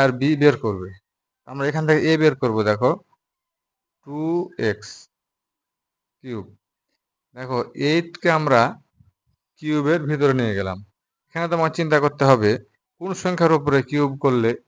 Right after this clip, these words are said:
এইট হয়। তা আমরা জানি দুইয়ের উপরে কিউব করলে আট হয়।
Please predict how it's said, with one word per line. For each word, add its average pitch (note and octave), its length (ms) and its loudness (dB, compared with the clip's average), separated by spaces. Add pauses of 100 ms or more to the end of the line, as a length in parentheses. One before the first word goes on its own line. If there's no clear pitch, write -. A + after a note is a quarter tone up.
(260)
এইট C#3+ 160 -8 (100)
হয়। G2 260 -4
তা A#2+ 120 -8
আমরা C3 220 0
জানি C#3 180 4 (160)
দুইয়ের C3 240 2
উপরে B2+ 200 -2
কিউব B2 240 -2
করলে B2+ 240 2 (880)
আট A2 200 -10 (100)
হয়। F2+ 180 -6